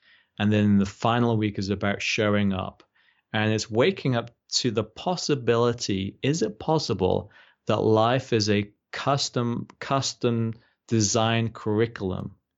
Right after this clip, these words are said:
for our learning, growth, awakening, and enjoyment? And when we start to relate to life in this way,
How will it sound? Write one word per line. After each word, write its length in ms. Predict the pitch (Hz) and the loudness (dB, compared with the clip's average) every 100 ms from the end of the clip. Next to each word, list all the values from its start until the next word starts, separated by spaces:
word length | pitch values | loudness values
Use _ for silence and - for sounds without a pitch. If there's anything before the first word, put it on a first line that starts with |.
| _ _ _ | _ _ _
for 220 | - 113 | -4 2
our 140 | 101 | 2
learning, 760 | 98 101 107 117 135 135 139 139 - _ _ _ _ _ _ _ | 2 2 2 2 2 0 0 -4 -10 _ _ _ _ _ _ _
growth, 600 | 107 101 104 117 123 - _ _ _ _ _ _ - | -2 0 2 2 -2 -16 _ _ _ _ _ _ -8
awakening, 760 | 95 101 107 113 104 104 101 - _ _ - | -2 0 0 -2 -2 -2 -4 -10 _ _ -4
and 160 | 101 | 0
enjoyment? 720 | 101 98 101 104 104 95 92 - | 2 2 0 2 2 0 -2 -6
And 360 | - 104 104 101 | 0 4 6 6
when 240 | 113 147 | 4 2
we 160 | 139 120 | 2 4
start 580 | - - 123 117 117 - | 2 2 2 2 0 -10
to 220 | - 110 | -6 -4
relate 640 | 101 107 104 107 117 185 - | -2 0 0 2 2 0 -2
to 120 | 135 | -2
life 360 | 110 101 98 98 | 0 2 0 -2
in 120 | 95 | -2
this 340 | 95 95 - | -2 -6 -10
way, 420 | 98 92 90 98 | -4 -4 -4 -6